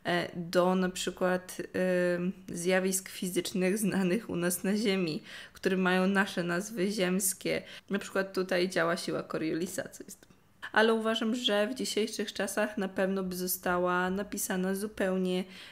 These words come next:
e, inaczej, że po prostu ona się nie zestarzała dosyć dobrze.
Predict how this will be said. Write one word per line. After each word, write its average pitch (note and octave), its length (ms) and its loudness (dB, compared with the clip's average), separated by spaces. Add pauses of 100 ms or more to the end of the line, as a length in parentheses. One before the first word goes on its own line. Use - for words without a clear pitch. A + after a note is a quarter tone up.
(120)
e, G#3 180 2 (200)
inaczej, F3 640 0
że A3 80 -4
po D4 120 -6
prostu D4 400 0
ona A3+ 240 0
się G#3 180 -2
nie G3 220 0
zestarzała F#3 600 -2
dosyć G#3 400 -6
dobrze. G#3 460 -2